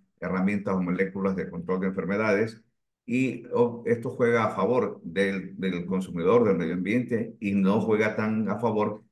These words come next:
del productor porque tiene que hacer inversiones y corre riesgo de, de perder producción y, y productividad.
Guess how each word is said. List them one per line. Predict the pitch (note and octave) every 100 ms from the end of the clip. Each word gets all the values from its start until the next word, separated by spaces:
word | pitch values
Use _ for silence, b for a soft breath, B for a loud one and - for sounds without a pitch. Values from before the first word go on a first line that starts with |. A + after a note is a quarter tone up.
| _
del | F#2+ G2
productor | G2 F#2+ F2+ - G#2+
porque | F#2+ E2+
tiene | F2 G#2 G2+
que | F2+ E2+ - -
hacer | - F#2+ G2+
inversiones | A2+ A2+ A2+ G#2 G#2+ A#2 A2+
y | F#2+
corre | G#2 G2+ G#2
riesgo | F#2+ F#2+ G2+ F#2+ - -
de, | - F2+ E2+ D#2+ D2
de | E2+
perder | - F2 F#2 F#2+ F#2+ -
producción | G#2+ G2+ G2 A2 G#2 G#2
y, | F#2 F2 - -
y | -
productividad. | G2 F#2+ F#2 F#2 F#2 -